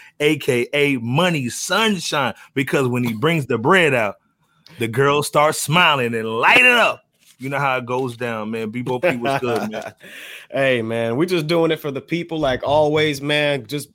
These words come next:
Speaker 2: glad to be in the presence of you, brother. Like you said, shout out to J Camp and, uh, L B the Podfather. And special shout out to y'all as always. If y'all haven't hit that like, subscribe,
Speaker 1: Come on, man.
Speaker 2: notification bell,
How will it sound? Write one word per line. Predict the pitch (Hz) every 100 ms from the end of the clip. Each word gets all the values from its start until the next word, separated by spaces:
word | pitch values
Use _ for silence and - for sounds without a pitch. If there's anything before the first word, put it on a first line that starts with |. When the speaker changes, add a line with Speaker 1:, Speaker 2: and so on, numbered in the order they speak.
| -
Speaker 2:
glad | 127 135 127
to |
be | 113 131 131
in | 123
the | 117
presence | - 131 123 117
of | 117
you, | 107 123 123
brother. | 123 123 123 123 _ _ - -
Like | 113
you | 113
said, | 120 110
shout | 135 127
out | 127 123
to | 110
J | 101 127
Camp | 123 - 135 127 120
and, | 117 117 113
uh, | 113 113 110 113 -
L | 123 120
B | 107
the | 117
Podfather. | 107 127 120 117 123 123 120 117 _ _ _ -
And | 131 123 120 117 _ -
special | - - 139 131
shout | 120 135 127
out | 123
to | 120
y'all | 113 131 127
as | 104 -
always. | 131 123 123 123 113
If | -
y'all | 107
haven't | 104 135 135 127 120
hit | 123 -
that | 107 -
like, | 107 117 131 131 - _ _ - -
subscribe, | - 110 - - 131 123 127 123
Speaker 1:
Come | 107 98
on, | 90
man. | 95
Speaker 2:
notification | 120 113 - 117 - 143 127 123
bell, | 110 127 127 123 123